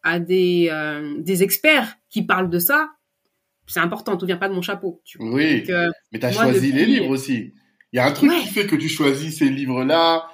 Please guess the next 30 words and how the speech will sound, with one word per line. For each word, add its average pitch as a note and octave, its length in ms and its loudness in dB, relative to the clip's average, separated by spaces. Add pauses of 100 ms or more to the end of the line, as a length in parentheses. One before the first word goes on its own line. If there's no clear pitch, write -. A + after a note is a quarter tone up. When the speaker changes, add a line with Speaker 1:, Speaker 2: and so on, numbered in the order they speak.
(160)
Speaker 2:
T'aurais C#3+ 240 2
pu D3 100 -4
lire C#3+ 220 2
des B2+ 120 0
livres, D3 260 -2
par A2 100 0
exemple, C3+ 320 0
sur, G#2+ 300 -4
euh, G#2+ 360 -4 (300)
bah, G2 160 -8
que C#3 160 2
des A#2 160 -2
joueurs A2+ 240 -2
de G2+ 80 -6
basket, D#3+ 480 -4 (280)
parce - 140 -14
que G2+ 200 -6
j'ai G#2 120 -8
vu A#2+ 140 -6
que A#2+ 80 -10
t'étais G2+ 140 -10
basketteuse G#2 500 -10
avant. C#3+ 440 -6
Speaker 1:
Oui. F4 540 2
Speaker 2:
Tu B3 60 -8
vois ? D#4+ 280 -2 (480)
<laughs> G#3 1500 0 (1900)
Tu F#3 80 -6
vois, A#3 260 4
t'aurais E3+ 240 2